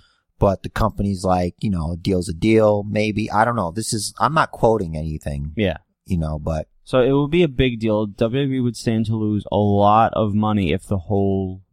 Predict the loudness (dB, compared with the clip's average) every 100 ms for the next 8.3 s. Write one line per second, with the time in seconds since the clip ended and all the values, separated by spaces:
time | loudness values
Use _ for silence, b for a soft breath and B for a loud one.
0 | -4 0 0 0 -2 -2 -6 -20 -20 -16
1 | -12 -6 -2 -2 -2 -4 -2 -4 -4 -10
2 | -8 -6 -6 -4 -4 -2 -4 -2 -2 -2
3 | 0 0 0 -4 -4 -2 -2 -2 -2 -2
4 | 0 0 -2 -4 -6 -4 -2 2 2 0
5 | -8 -10 _ -2 -2 0 -4 -2 -2 -4
6 | -12 _ _ -6 -2 -2 -4 _ _ _
7 | _ _ _ _ _ _ _ _ -2 2
8 | 2 2 -2